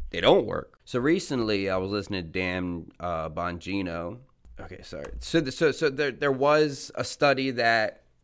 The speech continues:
the, um, C D C director was, was quoting when it comes down to mask and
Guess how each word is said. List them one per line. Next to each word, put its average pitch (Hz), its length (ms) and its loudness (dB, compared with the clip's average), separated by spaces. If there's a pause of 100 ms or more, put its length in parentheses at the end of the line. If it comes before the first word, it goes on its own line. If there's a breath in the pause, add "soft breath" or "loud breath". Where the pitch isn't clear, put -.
(460)
the, 113 220 -4
um, 92 600 -4 (720)
C - 180 -2
D 165 80 -2
C 180 160 -2
director 117 560 2
was, 95 400 0
was 104 220 -8
quoting 92 580 0
when 98 160 -4
it 95 60 -4
comes 104 220 -4
down 92 140 -2
to 90 60 -4
mask 95 640 0
and 87 400 -6